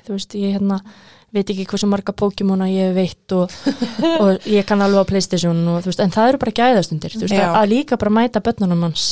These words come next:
Speaker 1: þú veist.
Speaker 3: Já,
Speaker 1: Ekki
Speaker 3: nákvæmlega
Speaker 1: alltaf bara
Speaker 3: ekki það
Speaker 1: kippa
Speaker 3: gera, það er bara að segja.
Speaker 1: Já, en þú veist, ég hef alveg gaman að það líka, sko, en hérna, en þú veist, það er líka bara gefur svona gæðastundir og þá kom oft einhver samtöl og,
Speaker 2: Mhm.
Speaker 1: og þá kemur eitthvað upp úr, hérna,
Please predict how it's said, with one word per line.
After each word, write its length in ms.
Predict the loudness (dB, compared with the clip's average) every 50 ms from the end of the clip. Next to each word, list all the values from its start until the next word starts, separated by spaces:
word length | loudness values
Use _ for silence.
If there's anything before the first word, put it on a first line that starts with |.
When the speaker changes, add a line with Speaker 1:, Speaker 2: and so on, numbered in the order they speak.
| -6 -8 -6
Speaker 1:
þú 140 | -2 0 0
veist. 180 | 0 -2 -6 _ _
Speaker 3:
Já, 140 | -4 -4 -2 -4
Speaker 1:
Ekki 160 | -4 -2 0 0
Speaker 3:
nákvæmlega 240 | 0 2 2 0
Speaker 1:
alltaf 240 | 0 0 -2 -2 -2 -2
bara 80 | -4
Speaker 3:
ekki 140 | -2 -2 0
það 60 | 0 0
Speaker 1:
kippa 160 | 0 2 2
Speaker 3:
gera, 160 | 2 2 2 0 0
það 120 | -2 -6
er 80 | -6 -4
bara 140 | -4 -4
að 60 | -4 -2
segja. 160 | -2 -2 -2 -4 -6 -12 -20 -18 0 2
Speaker 1:
Já, 160 | 2 4 4 4 2 2 2
en 60 | 2 2
þú 60 | 0
veist, 160 | -2 -2 -6 -4
ég 160 | 0 2 4
hef 120 | 4 4 4
alveg 240 | 4 2 2 2 2
gaman 220 | 2 2 4 4 4
að 80 | 4 4
það 80 | 4
líka, 220 | 2 0 0 -2 -4
sko, 220 | -4 -4 -8 -8 -6 -4
en 140 | -4 -2 0 0
hérna, 300 | 0 0 2 0 0 0 -2 -4 -8 _ _
en 100 | -6 -4 -4
þú 80 | -4
veist, 80 | -4 0
það 80 | 0 0
er 80 | 0
líka 160 | 0 -2 -4 -4
bara 160 | -6 -6 -2 0
gefur 240 | 0 2 2 0 0
svona 140 | -2 -2 0
gæðastundir 480 | 0 2 2 2 0 0 -2 -4 -6 -8
og 80 | -8 -2
þá 240 | 0 0 0 0
kom 180 | -2 -2 0 0 0
oft 160 | 0 -2 -8
einhver 160 | -6 -6 -4 -4
samtöl 760 | -4 -4 -4 -4 -4 -6 -8 _ -2 0 0 2 2 0 0
og, 100 | 0 0 0
Speaker 2:
Mhm. 120 | -2 -8 -10 -14 -20 _ _ -10
Speaker 1:
og 80 | -4
þá 80 | -4 -4 -2
kemur 300 | 0 0 2 2 2 2
eitthvað 240 | 0 0 0 0 0
upp 140 | -2 -6 -6
úr, 160 | -6 -6 -6 -8 -16 _ _
hérna, 360 | -6 -4 -2 0 0 0 -2